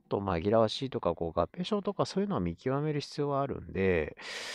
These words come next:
あの、まあ、専門医いるに越したことはないんですが、うん、ただまずも発作の状態で来たら、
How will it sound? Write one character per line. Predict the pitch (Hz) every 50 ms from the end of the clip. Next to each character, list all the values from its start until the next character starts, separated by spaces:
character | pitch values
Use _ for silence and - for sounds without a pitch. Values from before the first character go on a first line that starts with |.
| - - - - - -
あ | 110 107 107
の、 | 110 107 104 104 104 98 95 95 92 87 85 82 82 78 82 87
ま | 113 131
あ、 | 117
専 | - 127 131 151
門 | 165 165 151
医 | 113 101 98 98
い |
る | 117 196 240
に | 247 196
越 | 95 - - 95 -
し |
た | - 117 117
こ | 143 156
と | 180 165
は | 120 78 78
な | 82 98
い | 143
ん | 123 78
で | 71 -
す | - - -
が、 | - - - 95 98 87 80 73 73 - 95 _ _ _ _ - _ _ _ _ _ _ _ -
う | - 98
ん、 | 95 95 90 87 90 87 85 85 -
た | - 165 143
だ | 104
ま | 95 120 202 254
ず | 240 175 95
も | 95 104 123 117 104 92 80 71 60 50 - _ _ _ _ _ _ _ _ _ _ _ _ _ _ _ _ -
発 | - - 117 -
作 | - 160
の | 170 175
状 | 170 180 180 175
態 | - 185 180 180
で | 180 180
来 | - -
た | - 190 180
ら、 | 143 110 85 78 - 80 80 78 -